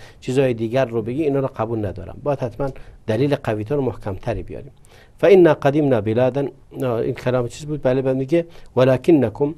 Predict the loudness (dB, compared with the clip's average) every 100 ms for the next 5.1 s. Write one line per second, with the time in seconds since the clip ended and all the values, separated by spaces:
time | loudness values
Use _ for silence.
0 | -14 -20 -16 -4 0 0 0 -4 -2 -4
1 | -4 -4 -4 -4 -4 -8 -12 -20 -10 -6
2 | -6 -2 -2 0 -4 -6 -4 -4 -2 -4
3 | -2 -4 0 0 0 -2 -6 -10 -10 -12
4 | -16 -20 -20 -16 -8 -6 -6 -8 -8 -8